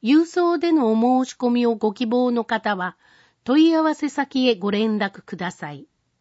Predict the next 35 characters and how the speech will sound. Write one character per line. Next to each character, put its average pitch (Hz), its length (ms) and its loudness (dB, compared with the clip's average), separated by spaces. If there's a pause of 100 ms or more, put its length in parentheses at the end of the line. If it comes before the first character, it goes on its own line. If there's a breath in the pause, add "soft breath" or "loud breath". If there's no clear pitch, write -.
(680)
問 277 240 4
い 320 80 6
合 294 80 2
わ 285 120 2
せ 277 160 -6
先、 220 460 -8 (560)
長 247 300 -2
崎 339 320 -6
県 196 300 -2
税 208 260 -2
務 208 160 -4
課、 180 300 -8 (480)
電 254 320 2
話 233 240 0 (220)
零 294 300 2
九 320 340 2
五 175 320 -10 (320)
八 - 360 -10
九 339 300 2
五 208 180 -4
の 180 240 -6 (120)
二 302 340 4
二 302 400 4
一 - 220 -6
二。 220 340 -4 (920)
ふ 240 180 -4
る 330 120 4
さ 294 220 -4
と 180 300 -8
長 220 280 -2
崎 330 320 -8
県 190 320 -4
で 165 220 -10 (100)
検 196 280 -6
索。 165 400 -12